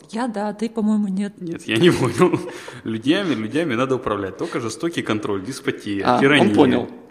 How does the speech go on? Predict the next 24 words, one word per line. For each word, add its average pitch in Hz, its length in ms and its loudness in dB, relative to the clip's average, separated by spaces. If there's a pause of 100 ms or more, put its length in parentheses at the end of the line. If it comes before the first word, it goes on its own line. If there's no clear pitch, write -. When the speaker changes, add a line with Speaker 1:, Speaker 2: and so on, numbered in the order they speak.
(160)
Speaker 3:
Мгм. 139 320 2 (420)
Speaker 2:
Вот. 113 180 -4 (500)
И 156 60 -2
всё 147 220 4
вроде. 139 360 4 (540)
Speaker 1:
Короче, 240 320 -4
у 226 40 2
него 233 180 6
плётка, 214 380 0
наверное, 190 400 -2 (100)
есть, 220 160 -6
и 220 40 -4
наручники 202 560 -6
есть. 262 220 -8 (2000)
Speaker 2:
Оля 113 180 -6
делится 101 340 -8
своим 95 280 -8
жизненным 90 420 -10
опытом. - 280 -10
Speaker 1:
Конечно, 214 460 0
у - 40 -8
меня 208 200 -2
точно 226 340 -6
есть. 180 320 -10